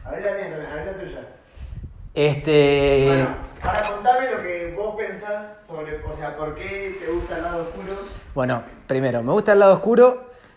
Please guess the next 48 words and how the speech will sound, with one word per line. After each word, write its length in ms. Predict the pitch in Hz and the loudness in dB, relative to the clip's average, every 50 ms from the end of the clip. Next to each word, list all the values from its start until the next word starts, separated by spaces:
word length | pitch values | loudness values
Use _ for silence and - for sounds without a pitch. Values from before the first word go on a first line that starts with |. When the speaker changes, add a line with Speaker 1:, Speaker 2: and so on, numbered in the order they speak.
| _ - - _ - | _ -20 -20 _ -4
Speaker 2:
porque 1300 | - 135 131 127 101 - 123 123 120 123 120 120 120 120 120 123 117 127 123 123 123 120 - - _ _ - | -2 -2 0 -2 -4 -4 -4 -2 0 2 2 0 0 0 0 0 0 -2 -2 -2 -4 -6 -8 -12 _ _ -6
en 140 | 139 139 139 | -4 -2 -2
las 100 | 139 123 | -2 0
películas, 640 | - 151 165 202 196 202 190 175 151 135 127 127 | 2 4 6 6 6 6 8 8 8 8 6 4
eh, 160 | 117 120 120 107 | 2 0 0 0
que 100 | 117 113 | -2 -4
siempre 300 | - 156 151 139 143 139 | -4 -4 -2 0 0 0
ganen 220 | 143 147 143 139 | 0 0 -2 -2
los 120 | 135 127 127 | -4 -4 -2
buenos 340 | 139 151 151 147 135 135 143 | -2 0 0 0 0 0 -2
y 40 | |
eso 180 | 165 160 - 143 | -2 -2 -2 -4
me 100 | 131 127 | -2 0
rompe 220 | 135 139 123 123 | -2 0 -2 -2
las 100 | 120 113 | -4 -6
pelotas. 240 | 101 113 107 107 135 | -6 -8 -4 -4 -2
Speaker 1:
Te 60 | 127 | -2
rompe 160 | 135 131 - 131 | -2 -2 -2 -4
las 120 | 123 120 | -4 -4
bolas. 180 | 120 117 110 110 | -4 -6 -6 -4
Speaker 2:
Primero. 340 | 110 120 120 120 107 110 104 | -4 -4 -4 -2 -2 -4 -4
De-, 160 | 110 123 127 131 131 - - | -4 -4 -6 -6 -8 -12 -12
segundo, 440 | - - 147 143 147 135 123 117 117 | -2 2 4 4 4 4 2 0 -2
me 140 | 113 117 117 | -2 -4 -4
encanta, 920 | 117 135 143 143 135 151 139 131 123 123 120 117 113 110 107 107 107 104 - - - - - - - - _ _ _ _ _ | -2 -2 -4 -2 0 0 0 2 2 0 0 -2 -2 -4 -4 -6 -8 -12 -16 -20 -20 -20 -20 -20 -20 -20 _ _ _ _ _
eh, 180 | 110 110 110 | -6 -6 -6
para 140 | 95 117 - | -4 -4 -2
mí 60 | 135 139 | -2 0
la 60 | 139 | -2
mejor 220 | 131 127 - 139 117 | -2 0 -2 -2 -2
película 340 | 135 131 139 127 135 131 123 | -2 -2 0 0 2 2 2
es 140 | 117 - | 0 0
el 140 | 123 120 120 | -4 -2 0
episodio 760 | 123 123 120 117 117 101 120 117 - 135 127 127 127 120 120 110 | 0 0 0 0 -2 -4 -6 -6 -4 -2 -2 0 0 0 -2 -2
tres, 360 | - 147 170 175 - - - - _ _ _ _ _ _ _ _ _ _ _ | -2 -2 -2 -2 -4 -10 -18 -20 _ _ _ _ _ _ _ _ _ _ _
Speaker 1:
También, 220 | 127 117 117 113 | -12 -10 -10 -10
también. 180 | 117 113 110 110 | -10 -12 -12 -8
Speaker 2:
que 140 | 107 120 120 | -6 -4 -4
es, 120 | 113 - - | -4 -6 -6
eh, 840 | 113 107 107 107 107 107 107 107 107 104 104 104 101 101 101 101 101 | -4 -2 -2 -2 -2 -4 -4 -6 -6 -6 -6 -6 -6 -6 -6 -8 -6
una 120 | 107 110 107 | -6 -6 -6
película 280 | 110 120 113 120 120 | -4 -4 -2 -2 -2
muy 160 | 120 123 127 | -2 -2 -4
oscura, 400 | 123 - - 165 165 165 160 156 139 | -4 -2 0 2 2 4 4 4 2
la 80 | 127 | 2
transformación 680 | 123 117 113 110 - 120 113 117 113 107 123 123 120 113 | 0 -4 -6 -6 -6 -6 -6 -6 -6 -6 -6 -6 -4 -4
de 320 | 110 107 101 101 101 98 90 | -4 -4 -4 -6 -8 -8 -10
Anakin 560 | 117 120 120 120 107 - 117 110 110 110 104 | -8 -6 -6 -6 -6 -6 -6 -6 -6 -8 -10